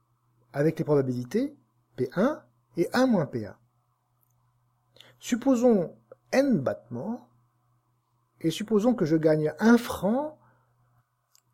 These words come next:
si les cartes sont finalement dans l'ordre initial, et que j'en perde un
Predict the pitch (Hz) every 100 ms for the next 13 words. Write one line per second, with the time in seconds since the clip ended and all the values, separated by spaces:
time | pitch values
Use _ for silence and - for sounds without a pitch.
0 | - - 190 180 175 214 - 143 - 135
1 | - 190 165 160 156 127 117 143 123 107
2 | 214 214 139 - 131 147 208 240 - _
3 | _ _ _ _ _ _ - 156 180 190
4 | 180 170 127 117 - 233 277